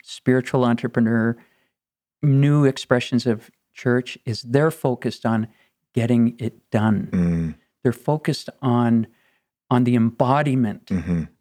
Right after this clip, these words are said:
Speaker 1: of the gospel, not just, and I, I shouldn't say just,
Speaker 2: Mm-hmm.
Speaker 1: but not, not the, um, the worship without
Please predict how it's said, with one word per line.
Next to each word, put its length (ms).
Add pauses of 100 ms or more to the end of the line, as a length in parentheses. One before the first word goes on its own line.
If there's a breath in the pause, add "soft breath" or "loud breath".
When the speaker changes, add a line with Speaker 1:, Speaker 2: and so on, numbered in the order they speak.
(100)
Speaker 1:
of 240
the 100
gospel, 680 (480)
not 340
just, 520 (680)
and 140
I, 100 (140)
I 260
shouldn't 280
say 140
just, 460
Speaker 2:
Mm-hmm. 260 (440)
Speaker 1:
but 200
not, 460 (120)
not 400 (200)
the, 340
um, 360 (200)
the 140
worship 440
without 560